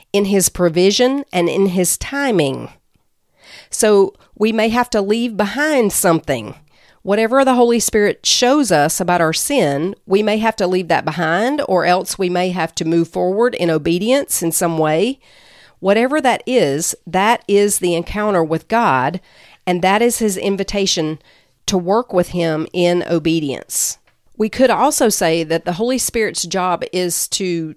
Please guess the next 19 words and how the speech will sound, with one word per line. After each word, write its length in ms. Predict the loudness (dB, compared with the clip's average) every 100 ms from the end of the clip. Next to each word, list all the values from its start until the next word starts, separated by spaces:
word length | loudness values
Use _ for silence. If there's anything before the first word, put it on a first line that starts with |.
| -10
draw 500 | -6 -2 2 2 0
us 400 | 0 0 0 -4
to 160 | -6 -8
ask 440 | -6 -6 -4 -8 -6
for 120 | -4
the 120 | -2
very 340 | -2 -2 -2
things 440 | -2 -4 -2 -4 -4
that 200 | -6 -4
God 320 | -2 0 0
is 180 | -2 0
already 720 | 0 0 0 -2 0 -2 -6 -18 -20 -6
prepared 640 | -4 -2 -2 2 2 0 0
and 220 | -2 0
willing 480 | 0 2 0 -2 -6 -16 _
and 160 | -8 -6
able 500 | -2 -2 0 0 -2 -6 _ _ -6
and 260 | -4 -4
w-, 120 | -6